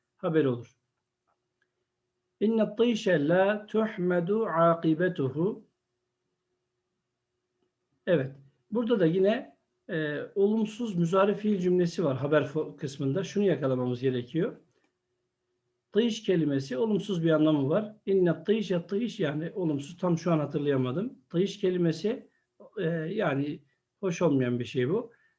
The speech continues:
La tuhmedu âkibetuhu, akıbeti methedilmez, övülmez. Burada da tîşe innenin ismidir. Mansuptur fethayla, la tuhmedu âkibetuhu fiil cümlesi olumsuz formuyla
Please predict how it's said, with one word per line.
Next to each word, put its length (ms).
La 200
tuhmedu 480
âkibetuhu, 960
akıbeti 760
methedilmez, 920
övülmez. 760
Burada 260
da 200
tîşe 380
innenin 420
ismidir. 640
Mansuptur 580
fethayla, 720
la 200
tuhmedu 500
âkibetuhu 960
fiil 300
cümlesi 500
olumsuz 540
formuyla 680